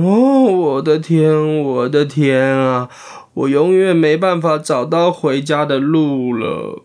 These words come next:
莫里斯大喊。就在这个时候，他闻到了什么味道？啊，好熟悉的味道啊！有好吃的东西，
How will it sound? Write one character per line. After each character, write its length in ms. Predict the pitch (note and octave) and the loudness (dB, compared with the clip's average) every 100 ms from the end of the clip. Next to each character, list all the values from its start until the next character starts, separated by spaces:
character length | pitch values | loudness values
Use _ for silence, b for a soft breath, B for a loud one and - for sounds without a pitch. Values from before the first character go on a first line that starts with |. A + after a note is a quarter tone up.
| _ | _
莫 140 | - C3+ | -4 -2
里 120 | A2 | -2
斯 180 | G#2+ A2+ | -6 -10
大 300 | - A#2 G2+ | -6 -6 -8
喊。 260 | - - - E3+ _ _ _ b b b _ _ | -12 -18 -18 -20 _ _ _ b b b _ _
就 140 | - C#3+ | -8 -4
在 140 | C3 | -4
这 120 | B2 | -4
个 80 | A#2+ | -6
时 200 | G#2+ - | -6 -8
候， 300 | G2+ C3 A#2+ A#2 _ _ _ _ _ _ | -10 -10 -12 -16 _ _ _ _ _ _
他 220 | _ A#2+ | _ -10
闻 300 | B2+ A#2 A2+ | -8 -8 -6
到 160 | C3+ E3+ | -4 -2
了 120 | D#3+ | -2
什 240 | B2+ - A#2 | -4 -10 -8
么 200 | C#3+ F#3+ | -4 -2
味 180 | G#3 | -4
道？ 380 | E3+ F#3 E3 D3+ _ B B B B B B B B _ B B B B B B _ _ _ | -4 -6 -8 -12 _ B B B B B B B B _ B B B B B B _ _ _
啊， 340 | - A3 A#3 G#3+ | -6 -2 0 -2
好 520 | E3 - B2+ A#2 A#2+ | -4 -10 -8 -6 -6
熟 320 | A#2+ D#3 D#3 | -4 0 0
悉 320 | F3 - A3+ | 0 0 2
的 200 | G#3+ G3 | 2 2
味 260 | G3+ A3 G#3 | 2 2 0
道 320 | - A3 G#3+ | 0 -2 0
啊！ 340 | F#3 D#3 C3+ b b b b | -2 -4 -6 b b b b
有 160 | F#3+ A3+ | -2 -2
好 340 | G#3 F3 D#3 | -2 -4 -2
吃 280 | D3 - A#3 | -2 0 0
的 160 | A3 G3+ | 2 2
东 260 | A3 A3+ | 2 2
西， 360 | G#3+ - F#3+ | 0 -2 -2